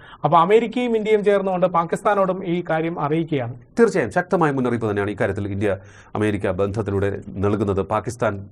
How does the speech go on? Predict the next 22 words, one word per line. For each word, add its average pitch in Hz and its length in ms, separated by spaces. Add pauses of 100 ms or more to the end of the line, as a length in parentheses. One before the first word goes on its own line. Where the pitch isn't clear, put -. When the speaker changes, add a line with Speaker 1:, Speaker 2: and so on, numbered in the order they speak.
Speaker 2:
തുടങ്ങിയ 113 520 (480)
ക്ഷുദ്രശക്തികൾക്ക്. 120 800 (380)
തഹാവൂർ 131 460
റാണയെ 123 260
നമുക്കറിയാം, 117 580
ആ, 107 180
മുംബൈ 113 380
ഭീകരാക്രമണത്തിൻ്റെ, 113 960 (320)
ആ, 117 80
പങ്കാളിയാണ്. 117 680 (100)
ആ, 110 80
അയാൾ 113 340
അമേരിക്കൻ 110 380
ജയിലിലായിരുന്നു. 117 600
പക്ഷേ 135 220 (240)
ഇയാളെ 131 220
എപ്പോൾ 151 360
തിരിച്ചയക്കും 143 480
എന്നുള്ളത് 139 240
സംബന്ധിച്ചുള്ള 135 460
കാര്യങ്ങളൊന്നും 131 460
തന്നെ 127 160